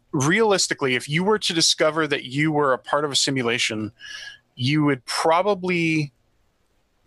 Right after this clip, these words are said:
be forced to confront this idea that everything is meaningless, and it might make you wanna seek to break the cycle. I guess.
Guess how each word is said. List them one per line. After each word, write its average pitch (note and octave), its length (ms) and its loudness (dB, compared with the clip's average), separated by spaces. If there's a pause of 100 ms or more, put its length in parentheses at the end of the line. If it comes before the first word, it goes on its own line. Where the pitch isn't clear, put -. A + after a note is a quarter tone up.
(420)
be D3+ 160 0
forced - 640 0
to - 80 -6
confront C#3+ 680 -2
this C3+ 220 0
idea B2+ 480 0
that A#2+ 160 0
everything A#2 400 -2
is G#2+ 160 -2
meaningless, D#3+ 760 0 (520)
and C#3+ 140 0
it C3+ 120 -4
might C#3 340 0
make E3+ 300 0
you E3 120 2
wanna D3 220 0
seek - 380 0 (100)
to D#3 100 0
break C#3 320 -2
the B2 80 -4
cycle. G#3+ 600 0 (1500)
I G3+ 120 0
guess. C4 400 2